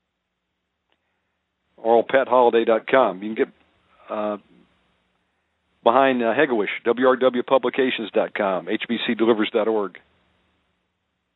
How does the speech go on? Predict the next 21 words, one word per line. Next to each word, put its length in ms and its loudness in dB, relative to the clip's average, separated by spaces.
gopi 220 4
bible 340 4
dot 160 4
org. 280 -4
Support 240 2
the 80 -2
deliverance 380 4
ministry. 380 0
We're 80 2
on 60 4
the 100 2
front 200 2
lines, 260 2
my 100 -4
friends. 280 -4
We 120 0
don't 120 4
have 100 4
the 80 0
popular 460 2
message, 500 0